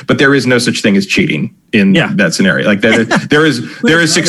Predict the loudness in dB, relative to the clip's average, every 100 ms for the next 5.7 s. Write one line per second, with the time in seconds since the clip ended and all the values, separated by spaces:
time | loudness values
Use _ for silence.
0 | 0 0 0 0 0 0 0 0 -2 -2
1 | 0 0 0 0 0 0 0 0 -2 -2
2 | -4 -2 0 0 2 2 2 2 0 0
3 | 0 0 0 -2 0 0 2 0 0 -2
4 | -2 -2 -4 -4 -2 -2 -2 0 2 0
5 | -2 -12 _ _ -2 0 -2